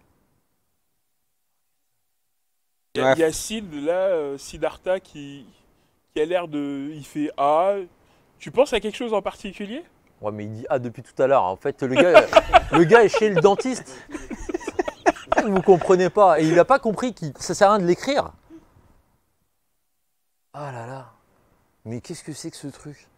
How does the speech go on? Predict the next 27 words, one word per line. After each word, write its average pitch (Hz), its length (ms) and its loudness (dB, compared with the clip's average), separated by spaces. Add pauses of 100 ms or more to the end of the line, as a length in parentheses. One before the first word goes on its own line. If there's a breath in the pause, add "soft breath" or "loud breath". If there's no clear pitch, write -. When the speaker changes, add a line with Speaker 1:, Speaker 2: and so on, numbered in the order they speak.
(380)
Speaker 2:
Ah, 113 80 -12
mais 110 140 -6
même 120 180 -6
toi, 165 120 0
au 143 40 0
final, 123 340 -4
là, 107 320 -2
tous 123 160 -10
les 113 80 -6
deux, 143 100 -2
vous 135 120 -4
nous 113 80 -6
avez 107 80 -2
perdu. 151 240 2
Si - 160 -10
c'est, 120 160 -4
Speaker 3:
Ah, 147 80 4
mais, 170 120 4
euh, 165 280 6
non, 190 140 0
mais 180 140 4
Speaker 2:
si 143 160 -2
c'est 143 120 2
Speaker 3:
en, - 20 -8
Speaker 2:
pas 160 180 6
Speaker 3:
au 180 40 8
Speaker 2:
Fight 170 120 6